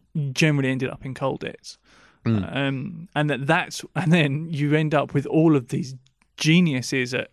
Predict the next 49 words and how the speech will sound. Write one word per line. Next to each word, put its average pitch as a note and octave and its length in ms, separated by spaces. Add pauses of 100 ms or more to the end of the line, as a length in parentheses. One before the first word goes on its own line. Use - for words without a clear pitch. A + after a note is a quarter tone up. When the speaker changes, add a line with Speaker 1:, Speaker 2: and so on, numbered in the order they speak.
(120)
Speaker 2:
at C3 160
escaping E3 440
Speaker 1:
Yeah, G3 180
see, F3+ 180
there's G#3 240
the F3 80
flaw F#3+ 300
in C3 120
that C3+ 120
Speaker 2:
all G#3+ 240
Speaker 1:
plan. G3+ 100
Speaker 2:
in F#3 100
one F3 260
place. C#3+ 480
Speaker 1:
<laughs> - 20
Yeah. F#3+ 140
Speaker 2:
And F3+ 160
some G#3 220
of F3+ 60
the D#3 80
stuff - 280
they D3 120
did C#3 180
in D3 120
there C3+ 220
was D3 280 (320)
unbelievable. G3+ 1000
Speaker 1:
Yeah. G#2+ 260 (140)
Speaker 2:
Uh, E3+ 320
you D3 160
know, C3 60 (100)
absolutely - 400
crazy. D#3+ 440 (100)
Speaker 1:
Yeah. F#2+ 200 (360)
Um, C#3 240
I D3 80
love E3 400 (320)
all D3 120
the D3 100
details B2+ 580
in A2+ 120
the A2+ 60
distraction A2+ 540
techniques A2+ 460
and G#2+ 80
the G2+ 40
escape G#2 300
Speaker 2:
Mm, D#3+ 240
Speaker 1:
methods. C3+ 220